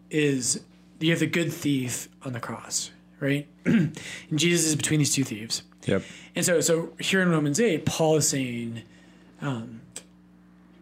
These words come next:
Speaker 1: that Christ is dealing with sin. In, in the flesh, God condemns sin in the flesh in Jesus. Uh, and he's bringing about this new creation. He's dealing with the problem of the world, which is sin,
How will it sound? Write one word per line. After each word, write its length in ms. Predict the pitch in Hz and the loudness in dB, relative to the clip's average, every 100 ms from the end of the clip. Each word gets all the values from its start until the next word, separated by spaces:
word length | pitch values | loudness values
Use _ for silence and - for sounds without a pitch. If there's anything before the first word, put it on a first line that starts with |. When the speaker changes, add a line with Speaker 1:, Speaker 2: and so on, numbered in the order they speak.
| - - | -20 -6
Speaker 1:
that 140 | 160 | -4
Christ 400 | - 170 175 165 | 0 2 2 2
is 80 | 143 | 0
dealing 300 | 120 147 139 | 2 2 2
with 80 | 113 | 0
sin. 240 | 117 98 | -4 -6
In, 340 | 113 151 160 - | -2 0 0 -6
in 320 | 180 175 185 | -4 0 4
the 80 | 190 | 4
flesh, 400 | 185 - 143 139 | 2 0 0 0
God 300 | - 135 127 | 0 -2 -2
condemns 760 | - 127 117 117 131 127 120 - | -6 -4 -4 -2 0 0 -2 0
sin 300 | - 120 113 | 0 -2 -6
in 60 | |
the 60 | 110 | -8
flesh 280 | - 117 113 | -10 -8 -6
in 140 | 120 | -4
Jesus. 480 | 110 98 - - - - - - - - - - - - - - - | -6 -8 -14 -8 -8 -8 -16 -18 -20 -20 -20 -20 -20 -20 -20 -18 -2
Uh, 260 | 165 135 - - - - | 0 0 -6 -16 -18 -6
and 120 | 165 | 0
he's 160 | 151 151 | 2 2
bringing 340 | - 180 175 | 2 2 2
about 220 | 151 139 | 2 0
this 140 | 127 - | -2 -2
new 100 | 135 | -2
creation. 520 | - - 175 175 180 | -2 0 2 2 2
He's 120 | 156 143 | 2 2
dealing 260 | 143 175 | 2 2
with 80 | 170 | 2
the 40 | 143 | 0
problem 600 | - - 143 156 160 135 | -4 -4 0 2 2 0
of 100 | 123 | -2
the 80 | 131 | -4
world, 500 | 120 135 147 127 120 | -2 2 4 4 0
which 160 | 123 - | -4 0
is 60 | |
sin, 580 | - - 269 131 123 147 | 2 4 2 2 -2 -6